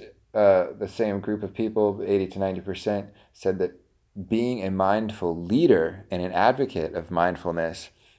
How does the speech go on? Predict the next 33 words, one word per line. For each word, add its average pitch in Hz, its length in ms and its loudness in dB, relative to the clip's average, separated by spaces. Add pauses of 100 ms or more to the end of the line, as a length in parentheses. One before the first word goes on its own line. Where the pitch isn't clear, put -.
(140)
is 92 140 -2
now 101 460 4
an 95 140 -6
important 104 600 -8
part 87 360 2
of 82 140 -6
who 104 580 0
they 85 500 -6 (380)
are. 80 480 -4 (2500)
So 117 220 4
not 120 260 4
only 147 220 4
did 104 220 -2
this 104 180 2
affect 95 380 0
them, 90 520 -4 (380)
but 95 240 -4
they, 98 480 0 (540)
it's 107 260 -4
like, 101 420 -2 (960)
you 101 140 -6
know 113 200 4
who 120 180 2
I 110 140 4
am? 117 200 2
It's, 101 160 -2
like, 104 160 0
a 101 80 0
really 104 300 2
big 101 240 -2
thing. 110 240 -2
Like, 92 200 -4
bef-, - 300 -10